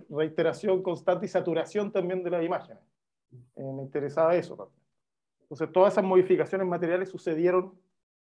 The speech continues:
¿cierto?, en, en la manipulación de lo, de lo, de la referencia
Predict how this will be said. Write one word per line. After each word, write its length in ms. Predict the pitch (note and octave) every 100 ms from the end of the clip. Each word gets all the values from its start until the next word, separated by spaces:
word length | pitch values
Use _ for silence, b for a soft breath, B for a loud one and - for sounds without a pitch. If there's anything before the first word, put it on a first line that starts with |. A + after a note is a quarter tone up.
| -
¿cierto?, 420 | D#3+ D#3+ E3+ D#3+
en, 220 | D#3+ E3 -
en 140 | F#3
la 80 | F#3+
manipulación 800 | F3 E3+ D3+ D3+ C#3+ C#3+ G3 F#3
de 100 | F3
lo, 360 | E3+ E3+ E3 -
de 100 | D3
lo, 360 | D3 C#3+ - -
de 80 | D3+
la 140 | C#3+
referencia 840 | C#3+ C#3+ F3 G#3+ G#3+ - G#3+ G#3